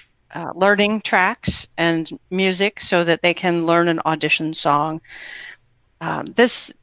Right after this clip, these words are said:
part of, the second part of the audition really is about singing in a quartet, and that's,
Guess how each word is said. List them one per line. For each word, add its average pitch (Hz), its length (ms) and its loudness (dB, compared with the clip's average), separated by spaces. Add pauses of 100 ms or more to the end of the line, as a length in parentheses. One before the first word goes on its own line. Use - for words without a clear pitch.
(160)
part 262 220 4
of, 247 160 4
the 233 100 2
second 254 380 0
part 262 200 0
of 262 80 -8
the 254 120 0
audition 226 400 0
really 214 280 2
is 202 140 2
about 185 320 2
singing 190 380 0
in 180 80 0
a 180 60 -2
quartet, 165 640 -4
and 165 520 -4
that's, 185 480 0